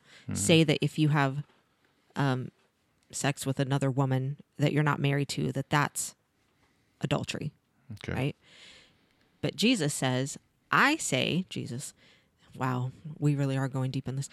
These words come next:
Speaker 1: Mm.
Speaker 2: Um, "I say that if you even look at another woman with lust in your eye, you've already committed adultery. If you
Speaker 1: Shit.
Speaker 2: look at another man in anger, you've already committed murder.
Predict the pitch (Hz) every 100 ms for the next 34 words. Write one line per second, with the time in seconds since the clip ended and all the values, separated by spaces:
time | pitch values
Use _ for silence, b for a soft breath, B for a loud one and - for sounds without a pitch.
0 | B 107 110 175 143 131 - - 165 226
1 | 220 151 135 131 156 - 151 - 156 160
2 | 160 143 139 170 180 147 143 143 135 135
3 | 135 135 139 139 - 131 131 - 120 127
4 | 131 120 - - _ _ - 135 127 -
5 | - - - - B B - 165 - 165
6 | 160 180 202 - 151 151 151 147 147 151
7 | 151 143 - 131 - 147 151 139 143 123
8 | 151 139 131 131 - 131 131 - - 135
9 | 135 135 143 -